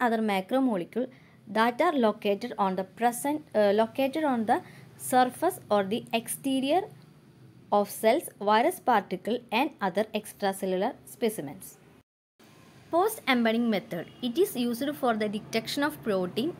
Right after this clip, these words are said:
antigen and other macromolecule that are located in the interior or intracellular region of the cells or virus particles.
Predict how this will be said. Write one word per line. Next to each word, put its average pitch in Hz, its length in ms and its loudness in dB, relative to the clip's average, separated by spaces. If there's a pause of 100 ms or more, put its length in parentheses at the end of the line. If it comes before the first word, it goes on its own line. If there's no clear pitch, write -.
antigen 196 540 0 (140)
and 269 260 -2 (140)
other 202 320 2 (320)
macromolecule 254 840 0
that 196 260 2
are 277 80 6
located 202 600 -2 (480)
in 240 140 -2
the 311 160 0
interior 294 520 0 (120)
or 202 160 0
intracellular 208 800 -2
region 190 360 -2
of 185 160 -6
the 196 60 -12
cells 233 380 -4 (680)
or 208 160 2
virus 185 560 0
particles. 180 600 -2